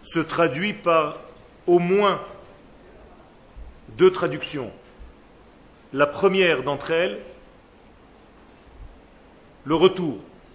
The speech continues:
La deuxième, la réponse. Ça veut dire que la teshuva est une réponse à nos questions, et elle est en réalité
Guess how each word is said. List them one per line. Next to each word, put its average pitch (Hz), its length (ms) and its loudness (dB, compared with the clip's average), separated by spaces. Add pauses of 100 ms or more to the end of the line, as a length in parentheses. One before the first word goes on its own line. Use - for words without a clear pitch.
(1160)
La 143 180 2
deuxième, 175 600 0 (640)
la 143 120 2
réponse. 147 600 -2 (1700)
Ça 139 140 -2
veut 139 60 -2
dire 151 140 -2
que 180 80 0
la 170 120 2
teshuva 202 400 0
est 190 160 0
une 170 100 -4
réponse 165 680 -4 (680)
à 143 60 -4
nos 147 100 0
questions, 175 520 -4 (2000)
et 165 160 2
elle 180 80 6
est 196 40 6
en 190 160 6
réalité 220 680 0